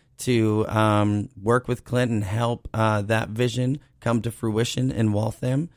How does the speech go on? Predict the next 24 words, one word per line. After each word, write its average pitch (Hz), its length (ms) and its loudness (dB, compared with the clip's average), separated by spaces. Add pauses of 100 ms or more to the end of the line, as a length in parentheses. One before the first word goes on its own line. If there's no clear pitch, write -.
(340)
And 113 280 2
through 160 280 2
Clint, 120 300 0
we 135 80 2
got 123 220 2
connected 117 380 -2
with 117 140 -2
Seven 110 280 0
Mile 107 240 2
Road, 113 300 2
where, 110 380 2
um, 104 560 2
I 117 140 2
received 120 640 -2 (340)
training 120 460 2
in 117 100 2
pastoral 110 520 0
ministry 110 540 2
that 113 160 2
I 110 100 2
found 113 480 -4
to 113 80 -10
be, 113 480 -2 (380)
um, 98 520 0